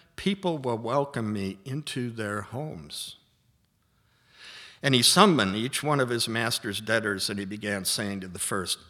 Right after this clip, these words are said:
'How much do you owe my master?' And he said, 'A hundred measures of oil.' And he said to him, 'Take your bill, sit down quickly, and write fifty.' Then he said to another,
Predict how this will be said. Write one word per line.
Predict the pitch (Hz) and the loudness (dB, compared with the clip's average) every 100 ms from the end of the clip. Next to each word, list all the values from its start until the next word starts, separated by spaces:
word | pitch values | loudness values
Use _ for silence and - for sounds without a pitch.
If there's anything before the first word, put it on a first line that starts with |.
| - | -4
'How | 147 | 4
much | 165 165 135 | 4 4 0
do | 131 | 2
you | 147 151 | 4 4
owe | 95 | 4
my | 101 98 95 | 4 2 -2
master?' | 92 90 - 90 85 - _ _ _ _ _ | -6 -6 -8 -10 -16 -18 _ _ _ _ _
And | 98 | -12
he | 90 | -8
said, | 131 - 95 92 90 - - _ - | -6 -2 -2 -2 -6 -16 -20 _ -4
'A | |
hundred | 123 151 127 92 92 | 2 2 2 -2 -2
measures | 98 98 95 92 | -2 0 -2 -4
of | 92 | -6
oil.' | 98 95 87 - - _ _ _ _ - - - | -4 -4 -6 -12 -20 _ _ _ _ -20 -14 2
And | 127 | 2
he | |
said | 113 151 | 6 4
to | 123 | 6
him, | 127 107 | 4 4
'Take | - 139 143 | 0 0 0
your | - 196 | 0 0
bill, | 120 87 107 127 - - | 0 -4 -6 -10 -20 -8
sit | - 147 - | 0 0 0
down | 131 113 117 | -4 -2 -4
quickly, | - - 139 - 95 87 95 - - _ _ _ - | -4 -4 -4 -4 -4 -4 -8 -16 -20 _ _ _ -6
and | 104 | -2
write | 98 95 92 | 0 -2 -2
fifty.' | - 147 - 95 78 - _ _ _ _ _ _ _ _ _ _ | -6 -6 -8 -12 -16 -20 _ _ _ _ _ _ _ _ _ _
Then | 123 | 4
he | 135 | 4
said | 131 - 156 - | 4 2 2 0
to | 135 | 0
another, | 107 135 202 92 | 0 2 2 0